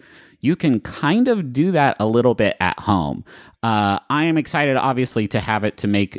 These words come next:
dumb stuff like little toys and things for, for Henry and other things that, you know,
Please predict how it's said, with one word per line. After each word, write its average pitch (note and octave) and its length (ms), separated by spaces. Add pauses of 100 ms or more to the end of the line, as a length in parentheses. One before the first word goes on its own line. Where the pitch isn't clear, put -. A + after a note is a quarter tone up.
dumb G#2+ 220
stuff F#2+ 320
like F#2 180
little F#2+ 200
toys F#2 360
and F2 140
things F2 460
for, F2+ 360
for F2 200
Henry A2+ 540
and F#2+ 360
other F#2+ 160
things F#2+ 380
that, F2+ 240
you F2+ 120
know, D2+ 200